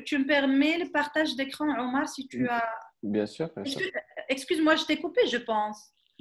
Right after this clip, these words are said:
Speaker 2: Non, non, non, non, pas du
Speaker 1: Tu
Speaker 2: tout.
Speaker 1: as d'autres,
Speaker 2: Non.
Speaker 1: tu as d'autres choses à rajouter sur ta
Speaker 2: Bah,
Speaker 1: présentation ?
Speaker 2: écou-, écoute, il y a call to action,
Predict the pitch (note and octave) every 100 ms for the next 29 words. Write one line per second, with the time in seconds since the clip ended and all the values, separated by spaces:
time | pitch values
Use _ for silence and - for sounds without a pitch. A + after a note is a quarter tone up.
0 | G#2+ A#2 D#3 D3+ A#2 C3+ E3 B2 A2+ -
1 | - F4 C#3 A3 - _ D#4 C#4 D#4 D#4
2 | - - F4+ F#4+ D#4+ C#4 B3 C#4 C4+ C#4+
3 | E4+ F4 D#4 - C4+ C#4 C4+ C4 B3+ -
4 | C#3 - - - A3 G3+ F#3 D3+ - F3
5 | E3 - B2 - G#3+